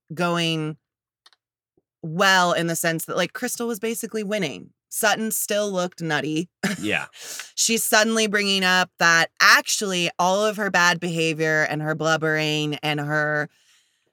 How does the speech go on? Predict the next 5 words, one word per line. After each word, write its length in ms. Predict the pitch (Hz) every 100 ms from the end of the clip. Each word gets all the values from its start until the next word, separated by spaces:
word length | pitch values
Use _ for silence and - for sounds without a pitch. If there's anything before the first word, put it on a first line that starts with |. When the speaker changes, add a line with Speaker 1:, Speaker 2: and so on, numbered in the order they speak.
| _ _ - - _
Speaker 1:
insensitivity 1200 | 214 208 196 190 180 190 180 170 185 165 165 165 -
and 200 | 160 156
her 680 | 151 160 156 156 156 156 -
paranoia 760 | 175 175 185 196 175 151 147 147
is 140 | 160